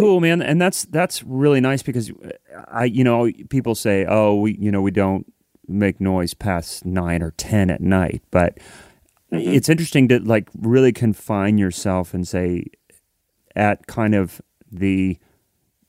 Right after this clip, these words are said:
Speaker 1: nine to five checkoff time, you know, where, where people are coming home from
Speaker 2: Yeah.
Speaker 1: work, they're sitting
Speaker 2: Yeah.
Speaker 1: down, and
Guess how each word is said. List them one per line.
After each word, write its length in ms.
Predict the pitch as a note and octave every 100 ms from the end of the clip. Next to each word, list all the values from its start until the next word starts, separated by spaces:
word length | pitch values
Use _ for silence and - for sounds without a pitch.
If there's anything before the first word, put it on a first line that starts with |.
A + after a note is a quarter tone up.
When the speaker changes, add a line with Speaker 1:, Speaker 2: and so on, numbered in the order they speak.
| -
Speaker 1:
nine 280 | G#2 A2 G2
to 40 |
five 520 | - G#2+ G2+ F#2+ F2
checkoff 540 | - - G#2+ F#2+ E2+ E2
time, 380 | - F2+ E2 D#2+
you 80 | F2
know, 120 | F2
where, 160 | F#2 F2+
where 160 | F2+ F#2
people 280 | A2 G2+
are 60 | F2+
coming 320 | - G2+ F#2
home 240 | F2 F#2+ F2+
from 160 | -
Speaker 2:
Yeah. 80 | F2
Speaker 1:
work, 440 | F#2 F#2 F2+ - - - - -
they're 100 | F#2+
sitting 380 | - A2+ F#2
Speaker 2:
Yeah. 160 | F2+ F2+
Speaker 1:
down, 320 | - F2+ F2+ - _ _ _ _ _ _ _ _ _
and 460 | G#2+ G#2+ G2+ G2 E2+